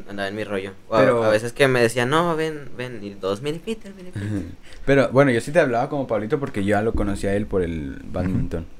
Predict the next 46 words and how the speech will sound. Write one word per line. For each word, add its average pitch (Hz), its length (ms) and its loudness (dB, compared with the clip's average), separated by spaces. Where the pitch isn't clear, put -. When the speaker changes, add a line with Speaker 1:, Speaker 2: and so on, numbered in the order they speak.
Speaker 2:
Entonces, 95 880 2
después 107 340 4
de 123 100 8
eso, 143 220 4
pues, 113 160 0
ya 107 140 0
salimos 113 340 -2
de 147 60 0
la, 107 400 -2
de 101 160 -4
la 95 160 -2
fac, 143 220 -2
del, 101 260 -2
bueno, 98 200 -2
de 90 60 -2
la 90 140 -2
secu, 127 480 -6
y 104 120 0
luego 101 880 2
empezamos 104 460 -2
a 131 40 -2
ir 127 60 2
a 131 40 0
entrenar 117 340 -2
juntos, 131 300 -6
¿verdad? 135 200 -4
De 95 260 -4
ahí 110 140 2
fue 151 180 -2
como 175 240 -4
que 147 120 -4
lo 120 160 -2
que 110 60 -8
m-, 101 200 -6
de 98 180 -4
ahí 92 140 -2
se 135 80 -6
empezó, 110 380 -2
o 104 240 0
el, 87 60 -2
por 101 160 0
el 92 100 0
Fortnite. 101 420 -6
Speaker 1:
Pero 110 340 2
en 120 100 -2
el 104 640 0